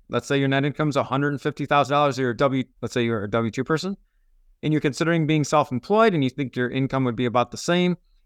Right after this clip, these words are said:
that's where, John, we start talking about some of those more advanced tax strategies, like potentially electing to be taxed as an S corporation,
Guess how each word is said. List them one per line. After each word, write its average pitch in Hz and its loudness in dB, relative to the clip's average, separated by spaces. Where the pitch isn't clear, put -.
that's 202 0
where, 185 0
John, 165 2
we 156 0
start 160 -2
talking 160 0
about 147 0
some 151 -4
of 147 0
those 135 0
more 135 0
advanced 131 -2
tax 127 -2
strategies, 120 0
like 113 0
potentially 123 0
electing 117 0
to 110 0
be 104 -4
taxed - -6
as 92 -8
an 95 -8
S 120 -2
corporation, 113 0